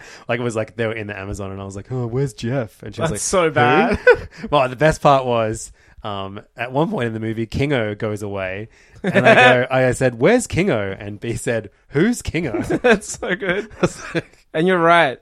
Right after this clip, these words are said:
Speaker 2: Some people say Kingo and some say Kingo in the movie,
Speaker 1: In the
Speaker 2: don't
Speaker 1: movie,
Speaker 2: they?
Speaker 1: it's crazy. Yeah,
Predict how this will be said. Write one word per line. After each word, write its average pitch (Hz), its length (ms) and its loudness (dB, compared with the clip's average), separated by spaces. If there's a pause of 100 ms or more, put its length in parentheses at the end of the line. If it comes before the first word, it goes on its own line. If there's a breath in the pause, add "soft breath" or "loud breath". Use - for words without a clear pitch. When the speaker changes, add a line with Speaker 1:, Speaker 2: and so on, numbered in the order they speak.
Speaker 2:
Some 165 200 -2
people 175 240 -2
say 147 200 -2
Kingo 139 380 -4
and 123 100 -8
some 135 200 -8
say 123 160 -8
Kingo 123 360 -10
in 113 60 -12
the 113 80 -12
movie, 113 160 -6
Speaker 1:
In 147 60 2
the 147 60 2
Speaker 2:
don't 143 100 4
Speaker 1:
movie, 131 100 0
Speaker 2:
they? 107 60 0
Speaker 1:
it's 104 100 -10
crazy. 117 480 2
Yeah, 107 200 0